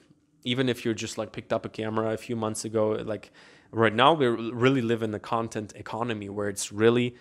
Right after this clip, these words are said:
valuable, especially if you understand what people are looking for. And that's kinda, like, what I've been a little bit double, doubling down on and also teaching some people. And the thing is, I'm thinking about maybe creating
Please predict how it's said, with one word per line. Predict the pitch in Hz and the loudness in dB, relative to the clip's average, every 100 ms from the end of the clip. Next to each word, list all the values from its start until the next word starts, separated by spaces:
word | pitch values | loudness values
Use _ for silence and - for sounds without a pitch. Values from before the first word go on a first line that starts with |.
| _ - | _ -12
valuable, | 107 104 117 131 143 | 2 6 6 6 4
especially | 131 - 113 117 110 | 2 2 -4 -4 -6
if | 101 | -6
you | 110 | -6
understand | 101 104 - 110 107 | -6 -8 -10 -8 -6
what | 104 101 | -8 -10
people | 110 107 | -10 -6
are | 104 98 | -4 -4
looking | 107 131 | -6 -8
for. | 127 - 123 151 - - - _ _ 110 | -8 4 6 6 2 -12 -20 _ _ -4
And | 101 101 | -4 0
that's | 104 - | 0 0
kinda, | 110 104 | -2 -2
like, | 101 | -2
what | 104 | 0
I've | 104 120 | 2 2
been | 135 131 | -2 -4
a | 123 | -4
little | 123 127 | 0 2
bit | 127 123 | 2 2
double, | 123 127 123 | 4 4 -2
doubling | 123 123 127 123 | 2 0 0 0
down | 113 123 | 2 4
on | 131 | 2
and | 117 | 2
also | 107 - | -2 -4
teaching | 104 117 - 135 | -6 -6 -4 -4
some | - 123 | -4 -2
people. | 127 120 127 | -4 0 2
And | 113 107 | 2 0
the | |
thing | - 117 | -2 -2
is, | 113 - - - - | -2 -4 -12 -8 -4
I'm | 180 | -2
thinking | - 135 123 - 107 | -2 -2 -2 -4 -6
about | 101 104 101 101 - - - _ _ _ _ _ _ _ _ _ _ _ _ - | -2 0 0 -2 -8 -14 -14 _ _ _ _ _ _ _ _ _ _ _ _ -8
maybe | 120 113 120 117 110 | 2 4 4 2 0
creating | - 117 110 104 101 98 | 0 2 2 0 -6 -12